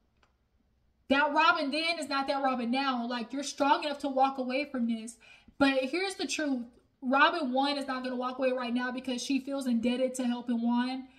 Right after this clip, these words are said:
out because that is the father of her kids.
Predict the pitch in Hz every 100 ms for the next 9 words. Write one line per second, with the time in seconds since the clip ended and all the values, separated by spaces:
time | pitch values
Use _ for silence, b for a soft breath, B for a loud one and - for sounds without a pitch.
0 | B _ 254 247 233 - 240 247 247 240
1 | - _ _ 247 247 262 262 240 254 240
2 | 233 240 233 254 226 - -